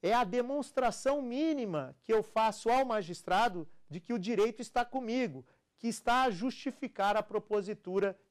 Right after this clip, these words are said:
que faço via ação popular. Imaginem vocês que o Estado está pretendendo movimentar dunas numa determinada praia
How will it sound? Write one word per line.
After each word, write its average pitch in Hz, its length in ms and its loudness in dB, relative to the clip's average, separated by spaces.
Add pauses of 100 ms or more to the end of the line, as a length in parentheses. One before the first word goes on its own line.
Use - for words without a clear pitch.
(100)
que 226 120 -6
faço 185 480 -2
via 165 440 -2
ação 165 320 -4
popular. 156 540 -4 (1500)
Imaginem 269 600 2
vocês 302 800 2 (1040)
que 277 360 0
o 277 100 0
Estado 262 600 0
está 254 540 0 (280)
pretendendo 254 1080 0 (720)
movimentar 220 1080 2 (320)
dunas 214 680 0 (240)
numa 220 580 0
determinada 202 800 0
praia 202 720 2